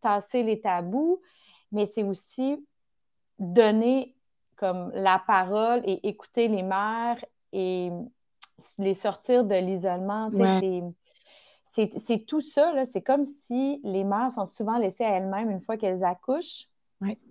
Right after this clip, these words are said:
Speaker 1: Donc, euh, puis on n'a plus le soutien, là, que-, qu'il y avait peut-être avant avec les familles proches et tout ça.
Speaker 2: Ouais.
Speaker 1: Donc, c'est comme une raison, euh, c'est ça, on, moi, j'utilise, euh, l'activité physique pour connecter les femmes entre elles,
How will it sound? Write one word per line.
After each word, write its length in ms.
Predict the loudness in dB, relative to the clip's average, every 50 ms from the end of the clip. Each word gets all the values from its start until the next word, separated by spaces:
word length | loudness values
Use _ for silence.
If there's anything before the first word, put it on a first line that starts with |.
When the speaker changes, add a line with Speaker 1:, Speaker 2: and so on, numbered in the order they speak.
| _ _ _ _ _ _ _ -12 -8 -2
Speaker 1:
Donc, 360 | 2 4 4 4 2 0 2
euh, 300 | 4 4 6 6 4 4 2
puis 180 | -2 -4 -2
on 60 | -2
n'a 120 | 0 -2 -2
plus 220 | -4 -4 -4 0 0
le 80 | 0
soutien, 680 | -2 -4 -8 -10 -10 -10 -10 -10 -6 -4 -2 -2 0 0
là, 160 | 0 0 -2
que-, 140 | -2 -4 -8 -6
qu'il 180 | -4 -4 -4
y 20 | -2
avait 160 | -2 -4 -4
peut-être 360 | -4 -4 -2 -2 -2 0 0
avant 220 | 0 -2 0 0 0
avec 260 | 0 0 -2 -4 -4
les 80 | -6 -4
familles 340 | -2 -2 -2 -2 -4 -8
proches 440 | -10 -10 -4 -2 0 0 0 -2 -4
et 80 | -6 -8
tout 100 | -8 -6
ça. 200 | -2 -2 -2 -2 -4 _ _ _ _ -20 -10 -6
Speaker 2:
Ouais. 160 | -4 -4 -4 -4
Speaker 1:
Donc, 120 | -4 -6 -4
c'est 120 | -4 0
comme 240 | 0 2 2 2 0 0 2
une 180 | 2 2 2
raison, 640 | 2 2 4 4 4 4 2 0 0 0 0 0 -2
euh, 420 | -2 -2 -2 -2 -2 -4 -4 -6 -8 -12 _ _ _ _ _ _ _ _ _ _ _ _ _ _ _
c'est 120 | -6 -4 -2
ça, 120 | 0 0 0 -2 -2 0 2
on, 220 | 4 4 4 4 4 4
moi, 160 | 2 4 4
j'utilise, 460 | 2 0 2 2 4 4 4 6 6
euh, 160 | 6 6 8
l'activité 560 | 8 6 4 2 0 -6 -8 -6 -4 -2 -4
physique 400 | -2 -4 -2 2 4 2 2 2
pour 180 | 0 -2 -2 2
connecter 380 | 2 2 2 2 0 0 2 2
les 120 | 2 2
femmes 220 | 2 2 2 2
entre 280 | 2 0 -2 -4 -4 -2
elles, 320 | -2 0 0 0 -2 -2